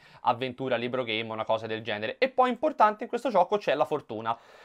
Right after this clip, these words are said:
Ciascun personaggio inizia con quindici, venti, dipende da un tiro, anche lì di caratteristica, di abilità, di punteggio fortuna, che la fortuna serve proprio in... non è la fortuna che ti fa superare una prova al meglio o ti fa guadagnare dei punti al meglio. La fortuna in questo gioco vi salva la vita,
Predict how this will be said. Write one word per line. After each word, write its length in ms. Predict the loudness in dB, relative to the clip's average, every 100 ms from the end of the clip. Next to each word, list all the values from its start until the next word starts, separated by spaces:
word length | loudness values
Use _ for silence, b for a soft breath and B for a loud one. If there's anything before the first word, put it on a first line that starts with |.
| B
Ciascun 360 | 2 2 0
personaggio 520 | 0 0 2 2 0 0
inizia 340 | -2 0 0
con 220 | 0 -6
quindici, 500 | -4 -4 -4 -4 -4
venti, 380 | -2 -2 -2 -8
dipende 360 | -2 0 2 0
da 60 |
un 100 | -2
tiro, 200 | -2 0
anche 180 | 0 -2
lì 80 | -6
di 100 | -2
caratteristica, 640 | 0 0 0 -6 -6 -8
di 120 | -4
abilità, 420 | -2 -2 0 0 0 b b b -4
di 120 | -2
punteggio 400 | -2 -2 0 2
fortuna, 440 | 0 0 0 2
che 100 | 4
la 60 | 4
fortuna 320 | 2 0 0
serve 280 | 4 4 6
proprio 280 | 4 4 -4
in... 60 | -6
non 140 | -4 0
è 100 | 4
la 120 | 4
fortuna 540 | 2 -4 -4 -4 -4
che 300 | -2 -2 -2 b b
ti 120 | -6
fa 160 | 4 4
superare 540 | 4 -2 4 6 6
una 160 | 4 0
prova 260 | 4 4
al 100 | 4
meglio 440 | 2 -2 -2 2 2
o 160 | 2
ti 100 | -6
fa 160 | 2 4
guadagnare 720 | 4 2 2 4 4 4 0 B B
dei 220 | -2 -2
punti 460 | -2 -2 -4 -4 -2
al 160 | 0 2
meglio. 300 | 0 0 0
La 100 | 2
fortuna 400 | 0 0 -2 -2
in 60 |
questo 220 | -4 -4
gioco 340 | 0 0 2 -2
vi 160 | -2
salva 480 | 0 0 2 2 0 2
la 120 | 2
vita, 360 | 2 -6 -8